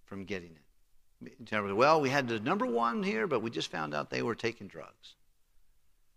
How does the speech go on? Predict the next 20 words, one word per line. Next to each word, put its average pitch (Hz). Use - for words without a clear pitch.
We 117
had 170
a 175
great, 165
this 127
person 170
get 170
number 160
one, 160
he 156
hit 165
the 160
most 156
home 156
runs, 147
but -
there 131
were 135
steroids 76
involved." 64